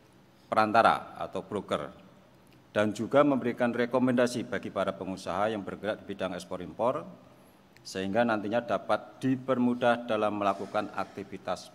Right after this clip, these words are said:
bisnisnya. Sebagai perantara, A P diduga menghubungkan antara importir untuk mencarikan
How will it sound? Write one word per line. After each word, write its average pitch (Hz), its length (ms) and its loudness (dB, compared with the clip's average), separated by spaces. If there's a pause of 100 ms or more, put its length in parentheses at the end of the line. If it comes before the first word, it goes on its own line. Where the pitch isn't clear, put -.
bisnisnya. 87 640 -6 (1700)
Sebagai 113 320 0
perantara, 131 720 8
A 113 80 2
P 127 160 -2
diduga 120 400 0
menghubungkan 113 800 0
antara 95 320 -2
importir 95 720 -4
untuk 110 240 -8
mencarikan 101 880 -2